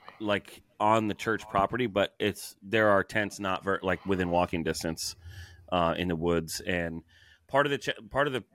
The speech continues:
interesting thing here is we have, we're not in Baltimore City, but we're also kind of, we're in the county, but it's like, it's not like living in the suburbs. We're in, like, a, a, a literal old bedroom community for the city.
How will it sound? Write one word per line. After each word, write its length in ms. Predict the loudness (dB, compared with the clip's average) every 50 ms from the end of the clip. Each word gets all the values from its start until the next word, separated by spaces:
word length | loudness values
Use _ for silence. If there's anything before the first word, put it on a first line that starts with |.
| _ _ _ _ _ -6 -2 0 2
interesting 480 | 2 2 0 0 -2 -2 0 0 -2 -2
thing 220 | -2 -4 -4 -4
here 240 | -4 -4 -4 -2 -2
is 160 | -2 -4 -4
we 140 | -6 -8 -4
have, 440 | -2 0 2 2 2 2 0 -2 -6
we're 140 | -6 -4 -2
not 220 | 0 2 0 0 0
in 240 | -4 -6 -6 -6
Baltimore 440 | -4 -2 -2 -2 -2 -4 -6 -8 -8
City, 440 | -8 -6 -4 -2 -2 -2 -4 -6 -10 _ _ _ _ _ _ _ _ _ _ _ -4
but 160 | -4 -2 0
we're 180 | 0 2 4 4
also 400 | 4 4 2 0 0 -2 -2 -2
kind 380 | -2 -4 -2 0 0 0 0
of, 80 | -2 -4
we're 160 | -2 -2 0
in 100 | 0 0
the 60 | -2
county, 400 | -4 -2 -2 0 0 0 -2 -2
but 160 | -2 -2 -2 -4
it's 160 | -4 -4 -2
like, 200 | -2 -2 -2 -4 _ _ _ _ -12
it's 200 | -12 -10 -6 -2
not 280 | 2 2 2 2 2
like 440 | 2 2 2 0 -2 -6 -16 -20 _ _ _ _ _ _ _ _ _ _ _ _ -2
living 280 | 0 0 2 2 0
in 60 | -2
the 60 | -2 -4
suburbs. 720 | -2 0 0 0 2 0 -2 -2 -4 -8 -14 -16 -16 _ _ _ _ _ _ _ _ _ _ -6
We're 220 | -2 -2 0 0
in, 300 | 0 0 2 2 2 2
like, 300 | 2 2 2 2 0 -2 -6
a, 520 | -6 -4 -2 -2 -2 -2 -4 -4 -6 -8 -10 -14 _ _ _ -8
a, 160 | -6 -4 -4 -4 -6 -8 -6 -4 -2
a 60 | -2
literal 580 | 0 0 2 2 2 4 4 2 2 0 0 0
old 320 | 2 2 2 0 0 -2 0
bedroom 380 | 0 0 0 0 -4 -6 -6
community 420 | -6 -4 -2 -2 0 0 0 0 -2
for 160 | -2 -4 -4
the 80 | -4
city. 380 | -4 -2 0 0 0 0 -2 -6